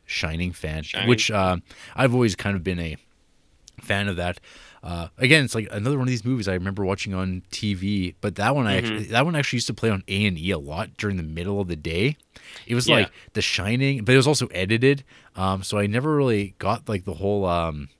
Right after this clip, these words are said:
Speaker 1: uh, the bathroom scene with the, like,
Speaker 2: The old lady?
Speaker 1: the old lady or young
Speaker 2: Yeah.
Speaker 1: woman to old lady thing, like, 'cause they usually
Speaker 2: Mm-hmm.
Speaker 1: cut that out quite a bit. Like, or
Speaker 2: Yeah.
Speaker 1: it's just goofy how they did that.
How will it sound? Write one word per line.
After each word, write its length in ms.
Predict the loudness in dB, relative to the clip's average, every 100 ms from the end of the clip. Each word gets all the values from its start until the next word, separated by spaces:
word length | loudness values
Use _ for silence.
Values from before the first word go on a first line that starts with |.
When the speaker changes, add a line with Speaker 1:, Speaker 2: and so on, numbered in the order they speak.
| _ -18 _ _ _ _ _
Speaker 1:
uh, 540 | -12 -10 -10 -10 -12 -16 _
the 80 | -12
bathroom 480 | -6 -2 -2 0 -2
scene 460 | 0 -2 -2 -4 -8 _
with 180 | -8 -4
the, 220 | -2 0
like, 420 | 0 -2 -6 -10 -18 -10
Speaker 2:
The 120 | -6
old 220 | -6 -8
lady? 260 | -8 -8 0
Speaker 1:
the 120 | 2
old 200 | 2 4
lady 280 | 4 4 2
or 160 | 0 4
young 180 | 4 4
Speaker 2:
Yeah. 120 | 4
Speaker 1:
woman 240 | 4 2 2
to 140 | 0
old 220 | 0 -2
lady 240 | -2 -2 0
thing, 260 | 0 0
like, 120 | -2 -2
'cause 80 |
they 80 | 0
usually 260 | 2 2 -2
Speaker 2:
Mm-hmm. 120 | 0
Speaker 1:
cut 180 | -2 -4
that 180 | -10 -10 -4
out 160 | -4 -4 -16 -20
quite 260 | -10 -4 -4
a 40 |
bit. 260 | -2 -6 -8 -18 -20 -20 _ _ _ _ _ _ _ _ -16 -10
Like, 240 | -2 -2 0
or 60 |
Speaker 2:
Yeah. 60 | -4
Speaker 1:
it's 240 | -4 -4
just 200 | -2 -2
goofy 300 | -2 -2 0
how 100 | 0
they 120 | 0 -4
did 220 | -4 -8
that. 220 | -8 -12